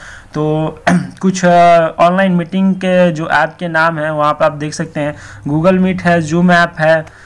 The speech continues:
Hangout Meet है और सीएसको web box है, Microsoft team, team है। तो दोस्तों, इसमें से जो आपके option थे वो सही होंगे। चलिए, अगला प्रश्न देखते हैं।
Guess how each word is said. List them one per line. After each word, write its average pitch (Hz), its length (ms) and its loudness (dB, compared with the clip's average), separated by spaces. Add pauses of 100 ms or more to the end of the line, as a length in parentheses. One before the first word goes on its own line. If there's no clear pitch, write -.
(180)
Hangout 165 840 -2
Meet 185 180 -2
है 151 420 0 (300)
और 151 280 4
सीएसको 170 1080 -4
web 160 360 -4 (100)
box 160 500 0
है, 151 140 0
Microsoft 156 640 -4 (140)
team, 160 240 -8 (160)
team 151 200 -4
है। 131 60 -2
तो 139 80 -10
दोस्तों, 160 320 -4
इसमें 180 180 -2
से 180 160 -4
जो 160 160 -4
आपके 165 300 0
option 160 260 -4
थे 165 100 -8
वो 165 120 -6
सही 135 240 -6
होंगे। 117 160 -8
चलिए, 139 240 -6
अगला 143 240 0
प्रश्न 180 360 -4
देखते 175 240 -4
हैं। 147 120 -2